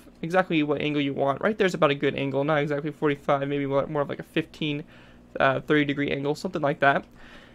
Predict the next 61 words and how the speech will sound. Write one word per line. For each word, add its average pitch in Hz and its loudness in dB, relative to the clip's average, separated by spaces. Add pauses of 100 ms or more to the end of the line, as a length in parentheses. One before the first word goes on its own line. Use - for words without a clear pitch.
(180)
And 165 4
then 196 8
we're 196 6
gonna 190 6
place 190 2
down 170 4
an 151 -4
end 175 0
rod 226 2 (180)
that 156 -4
comes 170 -2
off 156 2
the 185 -8
zombie 175 0
head, 185 0
and 156 0
then 147 0
right 143 4
over 139 0
here 196 0
we're 190 2
gonna 180 -2
try 196 0
to 190 2
do 185 -2
one 160 0
that's, 151 -8
uh, 151 0
very 143 0
similar, 196 0
if 160 -2
not 147 0
the 156 -8
same 147 -6
angle. 143 2 (420)
Um, 135 0 (280)
so - -6
we 147 -4
could 147 -6
do 139 -2
something 147 -4
just 139 -4
like 156 -2
that, 214 4
and 147 -4
that 147 4
looks 151 -2
pretty 156 -2
nice 139 -2
there. 143 -2
And 139 -2
we 139 -4
can 143 -8
go 139 2
and 135 -2
break 165 0
the 170 0
blocks 156 2
underneath 156 -4
those 190 0
heads, 190 -4